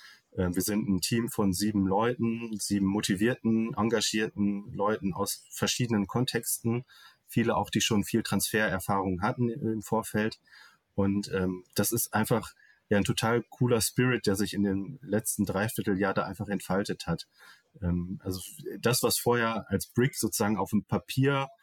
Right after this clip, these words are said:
mit tollen Ideen und, ich sag mal, einer entsprechenden Förderprosa auch beschrieben wurde, das versuchen wir jetzt mit Leben zu füllen.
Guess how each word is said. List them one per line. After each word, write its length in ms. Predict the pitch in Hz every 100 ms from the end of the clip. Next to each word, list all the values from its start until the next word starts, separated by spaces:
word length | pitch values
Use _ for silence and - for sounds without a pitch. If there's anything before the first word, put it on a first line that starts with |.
| - - _ -
mit 200 | 104 -
tollen 260 | - 120 123
Ideen 580 | 104 98 117 135 135 123
und, 380 | 101 104 - -
ich 100 | 101
sag 140 | 113
mal, 300 | 101 95 98 - - - _ - 95
einer 200 | 92 95
entsprechenden 440 | 101 - 110 104
Förderprosa 840 | 90 117 120 123 - 113 117 120 101
auch 160 | 98 -
beschrieben 520 | 98 - 120 123 117
wurde, 220 | 117 107
das 160 | 98 -
versuchen 400 | 101 110 113 101
wir 80 |
jetzt 220 | 101 - 98
mit 120 | 90
Leben 280 | 95 117 117
zu 120 | -
füllen. 460 | - 117 113 123